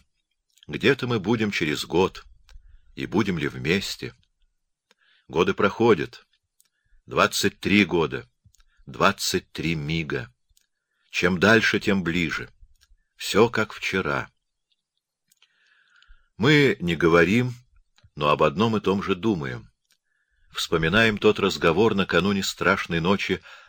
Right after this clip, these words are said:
одиннадцатого марта. «А если кровь?» — спросил он. Что же ты молчишь?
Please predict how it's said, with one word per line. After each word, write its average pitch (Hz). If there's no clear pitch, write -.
одиннадцатого 82
марта. -
«А 65
если 82
кровь?» — 80
спросил 78
он. 78
Что -
же 78
ты 76
молчишь? 73